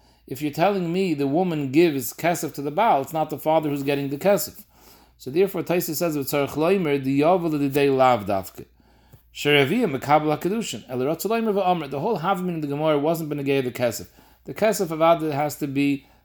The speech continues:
the Ish gives the Isha the Kesef, and in the case of a Nara, he gives the Aviha, ba-, the Aviha Nara the Kesef. The whole Nidin was in the Lashon Amir.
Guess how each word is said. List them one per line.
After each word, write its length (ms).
the 160
Ish 220
gives 220
the 180
Isha 140
the 100
Kesef, 440
and 120
in 60
the 80
case 280
of 80
a 80
Nara, 360
he 100
gives 300
the 80
Aviha, 540
ba-, 300
the 160
Aviha 320
Nara 300
the 100
Kesef. 440
The 80
whole 240
Nidin 320
was 580
in 140
the 140
Lashon 320
Amir. 460